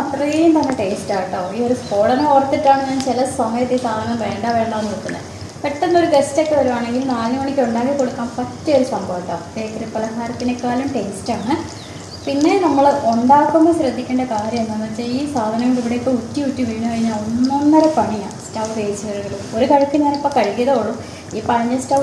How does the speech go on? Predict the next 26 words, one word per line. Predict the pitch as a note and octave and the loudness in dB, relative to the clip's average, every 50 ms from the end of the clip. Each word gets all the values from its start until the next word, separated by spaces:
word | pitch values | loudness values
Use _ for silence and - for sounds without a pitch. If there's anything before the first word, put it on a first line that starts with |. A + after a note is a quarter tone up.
| C4+ B3+ | 2 0
എത്ര | - - C4 D4 C#4+ | 0 -2 0 4 4
കഴുകിയാലും | C4+ C4 C4 B3+ B3 B3 A#3+ | 4 4 4 2 2 0 0
അങ്ങനെ | A#3 A3+ A3+ A3+ | 0 -2 -4 -4
ഇരിക്കുള്ളൂ | G#3+ - - G3 F#3+ F#3+ F#3+ | -4 -6 -6 -6 -6 -4 -6
കേട്ടോ. | F#3+ - F#3 - - | -6 -6 -6 -6 -6
നിങ്ങൾ | G3+ G#3 G#3+ A3 A3 | -8 -8 -8 -6 -4
വിചാരിക്കരുത് | A3 G#3+ G#3+ G#3+ G#3+ A3+ A#3 G#3 G3+ | -2 -2 -2 -2 -2 -4 -4 -4 -4
എന്താ | G3 F#3+ G3+ A3 G#3 G3 | -4 -6 -6 -6 -6 -6
ഇങ്ങനെ | G3 G3+ G#3 G#3 G#3 | -6 -6 -6 -6 -8
ഇരിക്കുന്നത്, | - - - - - - - - - - - - - - - - | -8 -10 -12 -14 -14 -14 -16 -16 -16 -14 -14 -14 -14 -14 -4 0
വർഷങ്ങൾ | C4 C#4 C4 - - D#4 D4+ D#4 D#4 D#4+ D4+ | 0 0 0 0 0 2 4 4 4 6 6
പഴക്കമുള്ളതാണ്. | C4 A3 A3 A3 - - B3+ A3+ G#3+ G3+ F#3 F3 - - - - - - - - - - - - - - - A#3 | 4 2 2 -2 0 0 0 2 0 -2 -4 -6 -10 -12 -14 -14 -14 -14 -14 -14 -16 -16 -16 -16 -14 -10 -8 -8
അപ്പം | A3+ A3+ C4 C4 - - - - - - - - - - - - - - - | -6 -6 -8 -8 -8 -12 -14 -16 -16 -16 -16 -16 -16 -16 -16 -16 -12 -10 -6
ഇതിങ്ങനെ | C4 B3 C#4 C#4 C4+ C4 C4 C#4 C#4 C4+ - | -4 -2 0 0 2 2 2 2 2 2 0
തിരിച്ചും | - C4 A#3+ B3 - D4 C#4 | -2 -2 -2 0 0 0 2
മറിച്ചും | C4 B3+ B3 B3 - C#4+ C4+ | 2 2 0 0 -2 -2 0
ഇട്ട് | B3 - B3 A#3 | 0 0 0 0
വേവിക്കിടും | A3 A3 A3+ A#3 A#3 B3+ A3+ A#3 B3+ - - - - - | 0 0 -2 -2 -2 -2 0 0 -2 -4 -4 -8 -4 0
ചെറിയ | C4 B3 A3+ A#3+ C4 C#4+ C#4+ | 0 2 4 4 4 4 4
തീയിൽ. | C#4 A3+ G#3 G#3 A3 B3+ A#3 - | 4 2 -2 -2 -2 -2 -2 0
അല്ലെങ്കിൽ | A#3+ B3 B3 B3 C#4+ D4+ C#4+ | 2 2 2 2 2 2 4
എന്നാണെന്നറിയോ, | C4 B3 A#3+ A#3 A3+ A3 A#3 B3+ C#4+ - - | 4 4 4 2 2 2 2 0 0 0 0
കട്ടിയായ | C4 - - - - D#4+ D4 C4 B3+ B3 B3 A#3+ A#3+ | -2 -2 0 2 4 6 8 8 6 6 4 2 0
മാവല്ലേ, | A3+ A3+ A3+ A3+ A3+ G#3 G3+ G3 F#3+ G3 - - - - - - A#3 | -2 -2 0 0 0 0 0 -2 -4 -6 -10 -12 -14 -14 -10 -6 -4
മാവ് | A#3 A#3 B3 C#4 C4+ - | 0 2 2 2 2 2
പച്ചയായിട്ടിരിക്കും, | B3 A#3 A#3+ - - - D4 B3 A3 G#3+ G#3+ A3 G3+ F#3+ - F#3+ F#3+ | 0 0 0 -4 -2 0 2 2 2 2 0 -2 -4 -4 -4 -6 -8